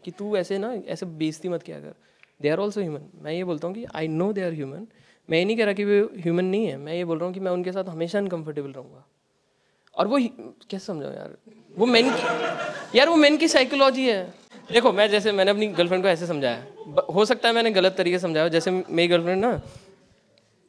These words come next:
मैंने मेरी girlfriend को ऐसे समझाया कि मैंने उसको बोला कि "देख, जैसे मेरा भाई है, ठीक है,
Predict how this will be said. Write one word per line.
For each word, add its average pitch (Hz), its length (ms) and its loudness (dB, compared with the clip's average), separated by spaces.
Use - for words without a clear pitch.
मैंने 147 180 2
मेरी 156 160 6
girlfriend 156 260 0
को 156 40 2
ऐसे 147 160 -4
समझाया 131 240 -2
कि 127 140 -8
मैंने 135 200 -4
उसको 135 180 -6
बोला 135 160 -2
कि 139 120 -6
"देख, 143 240 -2
जैसे 147 180 0
मेरा 196 200 6
भाई 160 240 2
है, 185 260 -4
ठीक 165 120 -10
है, 214 120 -8